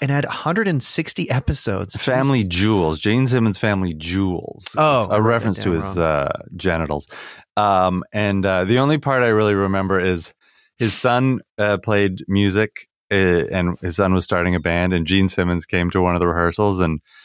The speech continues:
Speaker 2: just, like, no one asked him for any advice, but he started handing out advice, and he said, "You know what name no one has ever had for a band before? Engine." <laughs>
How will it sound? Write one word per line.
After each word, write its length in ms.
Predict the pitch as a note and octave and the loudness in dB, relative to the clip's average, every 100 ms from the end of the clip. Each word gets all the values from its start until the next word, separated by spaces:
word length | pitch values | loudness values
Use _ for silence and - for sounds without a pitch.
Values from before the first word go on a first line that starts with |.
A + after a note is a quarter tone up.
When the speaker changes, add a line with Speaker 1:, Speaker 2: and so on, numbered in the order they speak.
| - _ _ | -20 _ _
Speaker 2:
just, 180 | G#2+ F#2+ | -2 2
like, 300 | F2+ E2+ - - | 0 0 -10 -2
no 160 | G#2+ F#2+ | 2 2
one 120 | F2+ | 2
asked 300 | E2 E2 - | 0 -2 -2
him 300 | F2 F2 - _ _ - | 0 0 -4 _ _ -6
for 200 | - F2+ | 0 2
any 180 | E2+ | 2
advice, 320 | E2+ D#2+ E2 E2 | 0 0 -2 -2
but 140 | E2+ | -4
he 80 | E2 | -4
started 340 | - E2 D#2 | -2 -2 0
handing 320 | F#2+ E2 E2 | -2 0 0
out 140 | E2 D#2+ | 0 0
advice, 400 | D#2 E2 D#2 D#2 | 0 -2 -2 -4
and 80 | D2+ | -8
he 40 | |
said, 240 | - D2+ - _ _ _ _ _ | -4 -6 -6 _ _ _ _ _
"You 100 | - | -2
know 140 | F#2 G2+ | 0 2
what 180 | G2 F#2 | 2 2
name 480 | F#2+ F#2+ F#2+ F#2 - | 2 2 2 2 0
no 260 | F2+ E2 F2 | -4 0 2
one 120 | F#2 | 2
has 120 | F2+ E2+ | 2 2
ever 240 | F2 F2 | 2 0
had 400 | E2+ F2 E2+ - | 0 0 -2 -4
for 180 | - F2 | -4 -2
a 60 | E2 | 0
band 460 | F2 E2+ F2+ F2+ - | 0 0 2 0 -2
before? 540 | G2 - G2 G2 G#2 - _ _ _ _ _ _ _ _ _ _ | -4 0 2 2 -2 -10 _ _ _ _ _ _ _ _ _ _
Engine." 680 | G2+ G2 F2+ E2+ D2 D2 D2+ - - - - F4 - - F3 - C#4 - _ | 2 4 2 2 0 -2 -10 -14 -20 -20 -20 -20 -20 -4 -4 -4 -14 -20 _
<laughs> 0 | - | -16